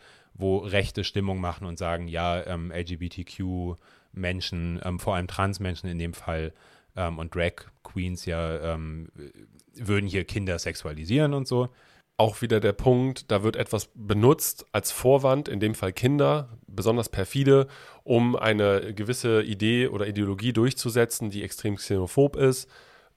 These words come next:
Speaker 2: Und um die tatsächlichen Probleme wird sich überhaupt nicht gekümmert.
Speaker 1: Irgendjemand hat mal gesagt, wenn Leute sagen, „Achtet auf die Kinder“ oder irgendwie so als, als politische Argumentation, dass man da auf jeden Fall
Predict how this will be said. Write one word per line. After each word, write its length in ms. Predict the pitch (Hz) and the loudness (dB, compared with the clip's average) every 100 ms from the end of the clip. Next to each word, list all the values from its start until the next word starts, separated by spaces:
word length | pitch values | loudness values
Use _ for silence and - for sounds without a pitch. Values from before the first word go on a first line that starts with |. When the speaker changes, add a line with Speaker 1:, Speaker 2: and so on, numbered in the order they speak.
| _ _ | _ _
Speaker 2:
Und 440 | 117 107 104 104 - _ _ _ _ _ _ _ _ _ _ - | 2 4 2 -4 -14 _ _ _ _ _ _ _ _ _ _ 0
um 180 | 113 | 2
die 140 | 110 107 | 2 2
tatsächlichen 480 | 110 117 127 127 113 | 6 6 6 0 -2
Probleme 420 | 107 110 113 98 | 2 6 6 4
wird 140 | 104 | 0
sich 100 | - | -4
überhaupt 480 | - 90 110 110 - | -6 -2 -2 -2 -6
nicht 160 | 98 - | -8 -8
gekümmert. 480 | - - - - | -10 -10 -12 -6
Speaker 1:
Irgendjemand 380 | 104 101 107 101 | -2 2 2 4
hat 100 | 107 | 4
mal 140 | 101 98 | 4 2
gesagt, 440 | 95 98 - - | 4 4 4 -6
wenn 240 | 107 95 95 | -6 -2 0
Leute 280 | 95 95 98 | 0 0 2
sagen, 800 | 92 92 92 90 90 - 90 - | 4 4 4 -4 -6 -12 -20 -8
„Achtet 320 | - - 104 | -8 -6 -4
auf 100 | 107 | -4
die 120 | - | -4
Kinder“ 380 | 95 127 131 113 | 2 4 8 10
oder 160 | 113 113 | 10 8
irgendwie 280 | 110 107 107 | 6 4 4
so 140 | 113 | 6
als, 200 | 107 - | 4 0
als 140 | 113 | -6
politische 400 | - 104 104 104 | -2 -2 0 0
Argumentation, 540 | 101 101 95 98 101 95 | 0 0 0 0 0 -2
dass 120 | 87 | -2
man 140 | 95 | 2
da 100 | 92 | 4
auf 80 | 95 | 4
jeden 140 | 95 87 | 2 0
Fall 440 | 92 90 87 | 0 0 -2